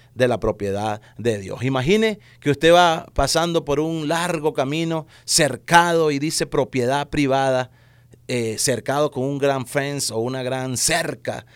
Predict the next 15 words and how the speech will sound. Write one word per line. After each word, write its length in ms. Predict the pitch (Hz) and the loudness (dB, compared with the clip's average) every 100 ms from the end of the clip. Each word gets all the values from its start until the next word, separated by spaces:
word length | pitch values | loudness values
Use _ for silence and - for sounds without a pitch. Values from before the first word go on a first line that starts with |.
| - | -16
alrededor 1000 | - 120 117 113 107 104 127 135 131 120 | -4 -4 -2 -4 -2 -2 -2 0 -2 -6
que 160 | 120 110 | -6 -8
limita, 720 | 104 117 110 131 156 - 131 | -6 -6 -4 -4 -4 -4 -6
pues, 160 | - 113 | -4 -8
el 140 | 104 | -8
paso 480 | - 127 127 - 123 - - | -6 -6 -4 -6 -8 -12 -8
hacia 560 | 110 - 120 107 95 | -6 -4 -4 -4 -6
las 200 | 110 110 | -10 -8
instalaciones 680 | 110 - 110 98 127 127 131 | -8 -6 -6 -6 -4 -4 -4
internas 580 | 117 104 139 131 127 113 | -6 -6 -2 -2 -4 -6
de 140 | 107 | -4
esta, 320 | 107 - 123 - - | -4 -2 -2 -4 -12
de 160 | 110 120 | -4 -4
esta 240 | 113 127 | -2 -2
propiedad. 540 | 127 107 104 113 123 | -2 -2 0 0 -2